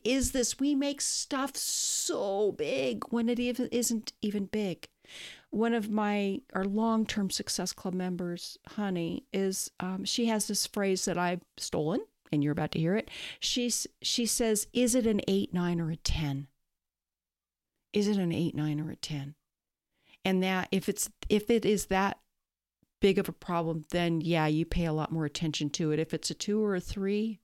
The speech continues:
five or a six, seven, no. So how big of a problem is it?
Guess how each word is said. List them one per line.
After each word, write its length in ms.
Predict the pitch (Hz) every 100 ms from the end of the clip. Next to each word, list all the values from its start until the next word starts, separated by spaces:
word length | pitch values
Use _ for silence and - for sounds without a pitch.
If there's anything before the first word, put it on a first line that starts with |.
| _
five 400 | _ 156 175 196
or 60 | 185
a 40 |
six, 400 | 180 185 196 -
seven, 420 | - - 202 220 214 _ _
no. 600 | 233 247 254 247 220 175 180 _ _ _ _ _ _
So 80 | -
how 200 | 165 180
big 160 | 190 202
of 100 | 196
a 40 |
problem 400 | 185 160 156 156
is 180 | 156 127
it? 100 | -